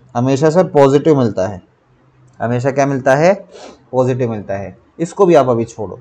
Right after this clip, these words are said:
थोड़ी देर के लिए, यहाँ तक आप आ जाओ। आप यहाँ पहुँच गए, आप जैसे ही यहाँ पे पहुँचे हो, यहाँ पे पहुँचे, अब वो स्टेप आएगा। देखिए अब आपको आगे का क्या जानना था, इसके आगे सर मेरे को log और जानना है,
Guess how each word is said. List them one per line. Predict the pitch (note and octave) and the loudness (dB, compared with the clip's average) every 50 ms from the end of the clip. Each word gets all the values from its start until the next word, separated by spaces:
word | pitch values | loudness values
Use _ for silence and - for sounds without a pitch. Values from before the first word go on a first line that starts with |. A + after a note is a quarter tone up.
| - | -14
थोड़ी | G#2 G2+ G2 | -12 -10 -10
देर | G#2 G#2 G2+ | -8 -10 -10
के | F#2+ G2 | -10 -10
लिए, | G#2 B2+ D#3+ F3 _ _ _ _ _ _ _ _ _ - | -8 -8 -10 -12 _ _ _ _ _ _ _ _ _ -4
यहाँ | A#2+ B2 A#2+ G#2 | -2 -2 -2 -2
तक | G#2+ - | -4 -6
आप | F2+ F2 - | -6 -8 -8
आ | - | -10
जाओ। | - - - | -14 -12 -8
आप | - G#2+ B2 B2 C#3+ | -4 -4 -4 -2 -2
यहाँ | C#3+ D3 D#3 D3+ | -2 -2 0 0
पहुँच | E3+ F#3 F#3 F#3 | -2 -2 -2 0
गए, | F3 D3 A#2 - - - _ _ _ _ _ _ _ _ - - | -2 -2 -2 -4 -10 -20 _ _ _ _ _ _ _ _ -4 2
आप | B2 D3 E3+ E3 D#3 | 4 4 4 2 2
जैसे | C#3+ E3 D#3+ D#3 F#3 G3+ | 0 0 0 0 0 -4
ही | G3 | -2
यहाँ | F3+ E3 C#3 C#3+ D3+ D3+ | 0 0 0 0 0 0
पे | D#3 D3 | -2 -4
पहुँचे | - - A#2 G#2+ G2+ - G#2 G2+ | -6 -6 -10 -12 -12 -12 -12 -12
हो, | F#2+ F2 F#2 F#2 _ _ _ _ _ _ _ _ _ _ _ _ _ - | -10 -12 -14 -18 _ _ _ _ _ _ _ _ _ _ _ _ _ -20
यहाँ | - A#2+ B2 B2+ B2+ B2 | -12 -6 -2 -2 -2 -2
पे | B2 | -2
पहुँचे, | A2+ A2 G#2+ A#2 A#2 - - | -6 -8 -8 -8 -8 -2 2
अब | D3 E3+ F3+ | 4 4 4
वो | F3+ G#3 G3 | 6 4 4
स्टेप | F#3+ G3 D#3 C#3 B2+ B2 | 4 4 2 2 4 4
आएगा। | A2+ G#2+ G#2 G#2+ | 2 0 2 0
देखिए | G#2 G#2 G2+ - A2+ G2+ | -2 -4 -6 -6 -4 0
अब | C3+ D3 | 2 4
आपको | E3+ E3+ E3 - F#3 | 4 4 4 4 4
आगे | E3+ D#3+ D#3+ E3+ F3+ | 6 6 6 4 2
का | F#3 F3+ | 0 0
क्या | E3+ F3+ F3 E3+ | 2 2 0 2
जानना | F3 F3 E3+ F3 F3+ E3+ | 2 0 0 0 -2 -4
था, | F3+ F#3 F#3 F#3 - - _ _ _ _ _ - | -4 -4 -6 -8 -14 -20 _ _ _ _ _ -10
इसके | D#3 D#3+ - _ - F3 F3 | -10 -10 -8 _ -2 2 4
आगे | D#3+ D#3 D3+ D#3 E3 | 4 4 4 2 0
सर | D3+ D#3+ E3+ E3 | -2 -2 -2 -2
मेरे | D#3+ D#3+ D#3 | -2 -4 -4
को | D#3 E3+ E3 | -2 -2 0
log | D3+ D3 D3+ D#3 D3 D3 | 2 2 2 2 2 2
और | C3 A2+ | 0 0
जानना | A2 A2 G#2 G2+ G2+ F#2+ | -2 -2 -4 -4 -6 -12
है, | G2 G2+ | -14 -16